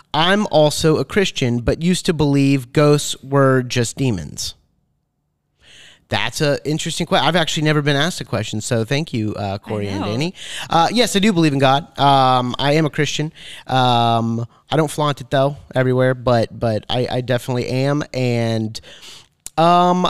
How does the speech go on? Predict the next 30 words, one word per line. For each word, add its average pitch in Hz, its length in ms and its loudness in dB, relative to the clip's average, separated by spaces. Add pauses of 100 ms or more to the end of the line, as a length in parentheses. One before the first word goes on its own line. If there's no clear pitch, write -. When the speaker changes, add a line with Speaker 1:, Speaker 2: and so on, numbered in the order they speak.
(140)
Speaker 1:
you 180 160 0
know, 175 140 4
to 165 80 0
be 156 160 2
honest, 170 600 0 (760)
I, - 160 -12 (1080)
I 175 100 0
believed 160 280 0
in 147 80 -2
God 143 240 2
more, 127 240 -2
way 139 380 0
longer 147 260 2
than 139 160 -2
I 123 80 2
believed 117 400 -4
in 139 100 -4
ghosts. 147 400 0
And 117 380 -4 (380)
Madison 139 960 -2 (100)
was 120 720 -6 (100)
actually 120 360 -6
the 113 80 -8
person 123 840 -4
who 127 220 -6
God 113 240 -4
put 120 160 -8
in 107 60 -8
my 104 120 -6
life 117 460 -2